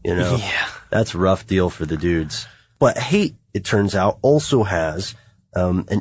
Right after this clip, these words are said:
Speaker 1: evolutionary advantage. Like, there's, there's a reason that hate exists in the great human mosaic or tapestry or what, you know, big, big thing, the great
Speaker 2: Mm-hmm.
Speaker 1: human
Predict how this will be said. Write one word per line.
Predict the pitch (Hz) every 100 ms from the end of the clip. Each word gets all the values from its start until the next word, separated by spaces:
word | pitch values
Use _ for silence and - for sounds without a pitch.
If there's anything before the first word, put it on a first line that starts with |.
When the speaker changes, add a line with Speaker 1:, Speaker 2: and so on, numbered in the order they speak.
| -
Speaker 1:
evolutionary | 120 120 135 113 98 - 98 92 92 92 92 - _ _ _ _ _ _
advantage. | 127 120 175 202 80 - -
Like, | 95 98
there's, | 113 110 110 -
there's | 113 110 -
a | 113
reason | 95 110 123 110 101 101
that | 90
hate | - 104 101 -
exists | 98 92 92 101 90 82 - -
in | 95 92
the | 90
great | 98 95 87 - - _
human | _ 107 117 113
mosaic | 110 104 92 90 76 - - -
or | 82 -
tapestry | - 92 - 87 - 80
or |
what, | 80 85 -
you | - 117
know, | 87
big, | 73 110 95 - _ -
big | 98
thing, | - 147 -
the | -
great | 135 127
Speaker 2:
Mm-hmm. | 98
Speaker 1:
human | 104 95 90